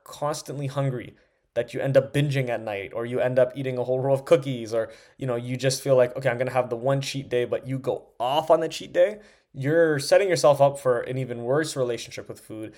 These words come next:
The binging episodes are taking your calorie count to an extreme amount after the whole week is done, where you're not even in a deficit anymore. So there's a clear reason why you're not even losing fat in a,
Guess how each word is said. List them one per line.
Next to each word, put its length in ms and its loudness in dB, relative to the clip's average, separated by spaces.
The 100 -6
binging 400 -2
episodes 640 -2
are 300 -6
taking 260 -8
your 100 -6
calorie 360 -2
count 280 -10
to 100 -10
an 80 -10
extreme 560 -6
amount 320 0
after 420 -4
the 80 -4
whole 240 -2
week 200 -4
is 140 -8
done, 300 0
where 240 0
you're 240 -10
not 160 0
even 120 -2
in 120 -4
a 40 -6
deficit 440 -2
anymore. 420 -10
So 220 0
there's 240 -2
a 60 -14
clear 460 -2
reason 460 -2
why 160 -2
you're 80 -6
not 160 -6
even 160 -8
losing 220 -10
fat 260 -4
in 80 -6
a, 220 -8